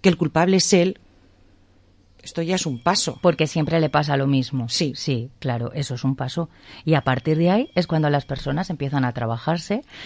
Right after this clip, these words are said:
Speaker 2: y a partir de ahí es cuando las personas ya empiezan a elegir. Y, y ya saben, eh, qué persona, mm, le va a ir mejor y qué persona, pero, pero para eso te tienes que hacer fuerte tú,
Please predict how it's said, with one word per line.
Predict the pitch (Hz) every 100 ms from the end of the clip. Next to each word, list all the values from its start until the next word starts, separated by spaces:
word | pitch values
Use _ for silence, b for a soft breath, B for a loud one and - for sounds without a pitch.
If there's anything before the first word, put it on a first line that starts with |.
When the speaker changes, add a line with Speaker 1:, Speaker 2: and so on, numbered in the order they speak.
| B
Speaker 2:
y | 156 147
a |
partir | 135 135 143 143
de | 143
ahí | 151 202
es | 208
cuando | 165 143
las | 135
personas | - 127 139 135 175 -
ya | 139 151 165 208 -
empiezan | 156 131 147 - 190 214 -
a | 135 127 -
elegir. | 143 131 120 135 127 - b b b b b b b
Y, | 160
y | 139 127 131 127
ya | 127 131 139
saben, | 160 147 165 175
eh, | 170 156 147 143 135 B B B
qué | 156
persona, | 151 151 - 175 180 180 254 - -
mm, | 175 156 151 147 147 135 143
le | 147
va | 135
a | 139
ir | 151
mejor | 160 160 - 175 220
y | 202
qué | 160
persona, | 156 147 160 165 -
pero, | 151 143 -
pero | 160 151
para | 139 143 143
eso | 156 220
te | 190
tienes | 160 156 170
que | 175
hacer | 165 170
fuerte | - 160 160 156
tú, | 135 131